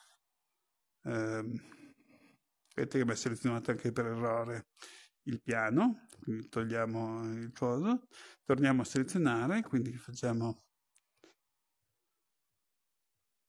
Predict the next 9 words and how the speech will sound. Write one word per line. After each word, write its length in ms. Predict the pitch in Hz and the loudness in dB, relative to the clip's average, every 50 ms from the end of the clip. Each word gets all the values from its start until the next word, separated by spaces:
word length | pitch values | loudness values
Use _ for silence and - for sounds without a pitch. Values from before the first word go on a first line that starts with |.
| _ _ _ _ _ _ _ _ _ _ _ _ _ _ _ _ _ 269 226 208 - - - _ _ _ _ _ _ _ _ _ _ _ - | _ _ _ _ _ _ _ _ _ _ _ _ _ _ _ _ _ -20 -20 -20 -20 -20 -20 _ _ _ _ _ _ _ _ _ _ _ -6
ok, 680 | - - - - - 147 226 254 254 - - - - - | -6 -6 -6 -4 -2 -2 -2 -2 -4 -8 -12 -12 -8 0
mi 80 | - 131 | 0 0
fa 160 | - - 117 | 2 2 -4
tutti 260 | - - 131 - - | -2 -2 -4 2 2
i 40 | 151 | 4
bip, 320 | 135 139 139 139 139 - | 6 8 6 6 6 2
mi 240 | - 123 120 123 123 | 2 4 6 6 4
ha 60 | 120 | 4
selezionato. 920 | 117 - - 113 120 113 - - 202 190 165 147 147 147 - - 240 247 | 2 -2 -4 -4 -4 -4 0 0 4 6 6 4 4 2 0 -2 -2 -2